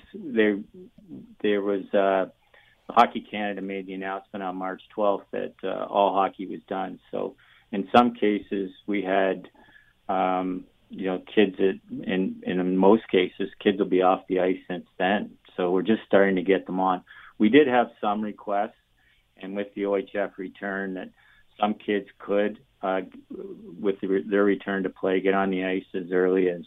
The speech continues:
July. So in some instances, we've had kids on the ice. I think the, the closest one would be, uh, to London would be Elgin, and, uh, their facility was open. Uh, there was some, um, return to play work,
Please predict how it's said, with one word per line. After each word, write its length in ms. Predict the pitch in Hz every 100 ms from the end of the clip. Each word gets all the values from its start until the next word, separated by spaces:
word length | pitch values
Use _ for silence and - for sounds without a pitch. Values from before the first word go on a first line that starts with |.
| -
July. 480 | 90 87 92 117 -
So 240 | 98 92 90 - - _ -
in 420 | - 98 95 92 -
some 160 | 123 113
instances, 680 | 107 - 101 - 98 85
we've 180 | 92 90
had 280 | - 95 98
kids 260 | - 107 107
on 160 | 101
the 140 | 101 98
ice. 160 | 110 -
I 40 | 95
think 180 | 92 - _ - - - _
the, 200 | 92 95 - -
the 80 |
closest 500 | 87 - 101 98 98 -
one 240 | 101 98
would 160 | 95 90
be, 420 | 90 92 92 95
uh, 140 | 92 98 -
to 80 | 92
London 340 | 92 95 101
would 180 | 92 87
be 120 | 90
Elgin, 440 | 92 101 113 123 - - - - - _
and, 420 | 92 92 92 90
uh, 320 | 90 90 92 95
their 180 | 104 104
facility 560 | 117 113 - 104 104
was 200 | 98 95 92
open. 440 | 98 98 107 107 _ - - _ -
Uh, 260 | 95 92 90
there 160 | 92
was 160 | 95 92 -
some, 540 | 95 92 92 95 - -
um, 480 | 95 92 92 92 92 - _ - - -
return 400 | 92 - 107 101
to 60 |
play 280 | - 98 92
work, 420 | 90 92 98 104